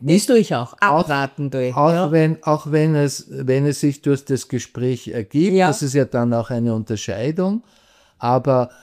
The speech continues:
Speaker 2: um einfach dieses Klischee nicht zu erfüllen, dass ich auch mit der Frage komme, „Woher kommst du?“
Speaker 1: Ja.
Speaker 2: Und nämlich auch, um Situationen zu vermeiden,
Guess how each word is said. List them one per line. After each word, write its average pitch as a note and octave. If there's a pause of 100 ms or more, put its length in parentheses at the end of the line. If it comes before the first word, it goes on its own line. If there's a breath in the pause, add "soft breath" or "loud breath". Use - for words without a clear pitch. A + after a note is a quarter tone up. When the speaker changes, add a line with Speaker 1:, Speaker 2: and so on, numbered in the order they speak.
(180 loud breath)
Speaker 2:
um D3+
einfach C#3
dieses A#2+
Klischee C#3
nicht C#3
zu -
erfüllen, G2+ (280)
dass B2
ich C#3+
auch C3+
mit D3
der C3
Frage A2
komme, A2
„Woher G#2
kommst F#2+
du?“ -
Speaker 1:
Ja. F3+
Speaker 2:
Und C3
nämlich D#3
auch, C#3 (380 soft breath)
um C3+
Situationen C#3+
zu -
vermeiden, A2